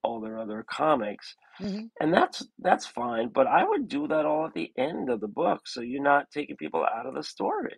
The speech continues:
Speaker 1: you know?
Speaker 2: Yeah. Well, it seems, I think one of the hardest parts, and, and I've heard this from m-, many a pe-, many a collector, let's say, um, they'll, they'll get, they'll, they'll get a hold of your, um,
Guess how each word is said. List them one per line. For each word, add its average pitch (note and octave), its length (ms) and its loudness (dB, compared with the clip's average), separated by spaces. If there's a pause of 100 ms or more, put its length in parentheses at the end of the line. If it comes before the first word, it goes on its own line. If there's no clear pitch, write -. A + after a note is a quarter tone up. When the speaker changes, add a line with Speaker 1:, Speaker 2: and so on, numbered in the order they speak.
(120)
Speaker 1:
you A2 100 -8
know? A#2 180 -2
Speaker 2:
Yeah. G#2 120 -8 (920)
Well, G#3 200 12
it E3 120 6
seems, G#3 400 8
I D3+ 140 4
think G#3 180 6
one E3+ 120 6
of E3 40 6
the D3+ 80 8
hardest D#3+ 480 10
parts, C3 320 6
and, C3 420 -4
and C3+ 140 -6
I've B2+ 240 -2
heard D3 300 4
this C3+ 260 0
from B2+ 460 -10 (120)
m-, C#3 200 -16
many C#3 500 -4
a A#2+ 60 -4
pe-, - 260 -14
many D3+ 320 0 (100)
a A#2 120 0
collector, B2+ 720 -2
let's A#2 280 -10
say, B2 360 0 (400)
um, A#2 500 0 (540)
they'll, F3+ 360 10 (120)
they'll A#3+ 220 8
get, G#3+ 360 4
they'll, A#3+ 380 4
they'll B3 100 8
get C#4+ 160 4
a A#3 60 10
hold G#3 320 10
of D#3 120 2
your, D#3 460 8
um, C3 380 6